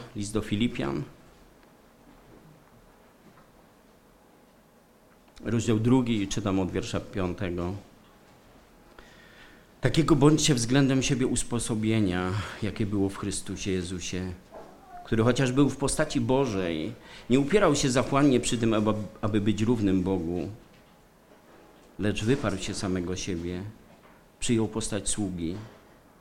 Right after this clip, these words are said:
Stał się podobny ludziom, a okazawszy się z postawy człowiekiem,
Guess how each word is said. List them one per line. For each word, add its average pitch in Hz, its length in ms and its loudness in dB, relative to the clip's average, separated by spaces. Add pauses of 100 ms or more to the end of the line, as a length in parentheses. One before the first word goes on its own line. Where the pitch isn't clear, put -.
(440)
Stał 135 240 2
się 156 100 4
podobny 127 460 4
ludziom, 95 720 2
a 107 100 0
okazawszy 139 500 0
się 131 120 -2
z - 60 -8
postawy 131 440 0
człowiekiem, 110 800 2